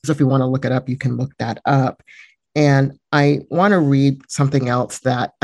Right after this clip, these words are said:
<laughs> um, uh, you know, she says about this particular card, like, how she envisioned the card. And she said, "As the universe offers pipe dreams, delusions, and wayward paths, the lovers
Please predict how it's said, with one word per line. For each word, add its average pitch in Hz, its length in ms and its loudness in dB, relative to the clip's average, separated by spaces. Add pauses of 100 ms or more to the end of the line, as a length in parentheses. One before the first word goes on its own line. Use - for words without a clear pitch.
<laughs> - 180 -4
um, 135 260 0 (560)
uh, 127 340 -4
you 143 100 0
know, 127 140 -2
she 147 200 -2
says 127 320 -2
about 117 460 -2
this 127 200 -2
particular 127 520 -6
card, 113 380 -4
like, 113 180 -10
how 120 160 -8
she 123 480 -4 (160)
envisioned 117 440 -6
the 107 60 -8
card. 110 420 -6
And - 120 -10
she 139 100 -8
said, 131 280 -2
"As 131 140 0
the 131 80 -6
universe 156 580 0
offers 131 540 -2
pipe 160 280 -2
dreams, 143 540 -4 (100)
delusions, 139 800 0 (680)
and 120 400 -2 (200)
wayward 135 520 2
paths, 117 580 -6 (320)
the 123 60 -4
lovers 127 600 0